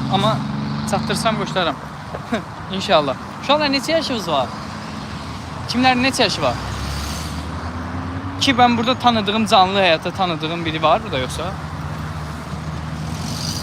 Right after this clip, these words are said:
Necə konsomoldayım uşaqlar? Mən hər dəqiqə buradayam. Can, sabah səni gözləyəcəm, saat yeddidə canlı açacağam. Səncə neçə olar? Sən bir on səkkiz varsan.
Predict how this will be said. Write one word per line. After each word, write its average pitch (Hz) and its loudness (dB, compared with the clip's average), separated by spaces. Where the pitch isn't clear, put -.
Necə - 2
konsomoldayım 226 6
uşaqlar? 170 4
Mən 214 6
hər 208 6
dəqiqə 185 4
buradayam. 151 2
Can, 160 2
sabah 202 4
səni 208 4
gözləyəcəm, 175 -2
saat 180 6
yeddidə 170 0
canlı 165 4
açacağam. 147 -6
Səncə 214 2
neçə 190 2
olar? 151 6
Sən 269 2
bir 233 4
on 220 6
səkkiz 196 -2
varsan. 170 6